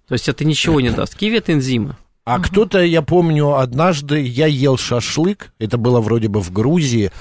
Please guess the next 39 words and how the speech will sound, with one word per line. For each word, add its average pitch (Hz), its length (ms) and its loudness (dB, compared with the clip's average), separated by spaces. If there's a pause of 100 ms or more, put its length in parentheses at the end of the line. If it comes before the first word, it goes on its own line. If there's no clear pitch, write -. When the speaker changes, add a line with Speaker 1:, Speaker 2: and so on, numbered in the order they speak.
(140)
Speaker 2:
а 107 160 -2
с - 160 -4
граната-, 131 680 2
з-, 117 120 2
замаринованный 131 720 0
в 107 40 -6
гранатовом 120 640 0
соке. 101 520 -2
Speaker 1:
Ну, 151 200 2
это 185 180 0
тоже 220 280 0
вариант, 190 280 -2
да. 165 260 -2
Speaker 2:
А 135 120 0
это 156 220 2
очень 165 440 2
необычно, 147 680 0
вот 127 140 -2
какая-то 160 360 0
сладость 165 600 2 (100)
присутствует, 139 680 -2
кислинка, 156 840 0 (340)
<clears throat> - 0 - (560)
и 160 240 2
Speaker 3:
Но 226 140 4
это 233 160 0
не 254 100 4
бюджетно. 143 840 -4
Speaker 2:
это 139 260 0
дороговато, 190 500 2
Speaker 3:
На 120 60 0
самом 120 180 -2
Speaker 2:
я 120 100 2
Speaker 3:
деле. 123 140 -2
Speaker 2:
думаю, 110 220 0
это 143 180 -2
дорого, 131 300 0
Speaker 1:
Нет. 143 120 0
Speaker 2:
да? 175 180 2